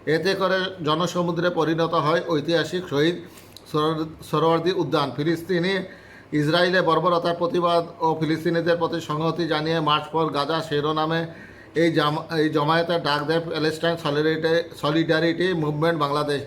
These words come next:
এবং মুখ্য সম্পাদক ছিলেন আমার দেশ পত্রিকার, আহ, ভারপ্রাপ্ত সম্পাদক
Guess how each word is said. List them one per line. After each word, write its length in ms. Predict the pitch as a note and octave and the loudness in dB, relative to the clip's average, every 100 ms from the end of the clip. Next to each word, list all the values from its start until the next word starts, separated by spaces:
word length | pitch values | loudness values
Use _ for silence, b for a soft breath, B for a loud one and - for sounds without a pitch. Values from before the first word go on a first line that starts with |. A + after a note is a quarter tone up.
| B B B B | B B B B
এবং 260 | D#3 F3+ F#3+ | 0 0 2
মুখ্য 300 | E3 - G3+ | -2 0 -2
সম্পাদক 560 | G3+ F3+ - E3+ F3 E3+ | -2 -4 0 2 2 0
ছিলেন 260 | F3 F3+ | 0 0
আমার 380 | F3 D3 D#3+ E3 | -2 0 2 2
দেশ 140 | E3 D#3 | 0 0
পত্রিকার, 460 | E3 D#3 E3 E3+ F3 | -4 -2 0 0 0
আহ, 880 | E3+ - - - E3 E3+ E3 D#3+ D3+ | -4 -10 -18 -12 -2 0 0 0 0
ভারপ্রাপ্ত 480 | D#3+ E3+ F#3+ G3 F3 | 0 0 0 0 -2
সম্পাদক 640 | E3 D3 D#3+ D#3+ F3 | -2 0 2 2 0